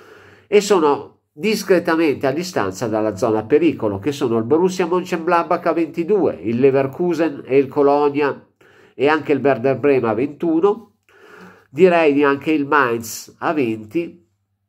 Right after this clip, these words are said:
e poi l'Hoffenheim a diciannove.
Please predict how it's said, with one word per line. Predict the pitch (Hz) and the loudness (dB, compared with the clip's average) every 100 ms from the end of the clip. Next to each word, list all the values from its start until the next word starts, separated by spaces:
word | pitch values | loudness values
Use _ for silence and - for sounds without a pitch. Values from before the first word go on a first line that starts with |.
| _ _ _ _ _ _ _ _ _ _ _ _ _ _ | _ _ _ _ _ _ _ _ _ _ _ _ _ _
e | - 202 | -2 0
poi | 196 147 160 160 151 135 | 2 2 4 4 4 2
l'Hoffenheim | 131 139 135 139 135 127 117 | 2 2 2 0 -2 -2 0
a | 127 | -2
diciannove. | 135 131 131 117 78 85 101 101 | -4 -8 -10 -10 -10 -10 -12 -14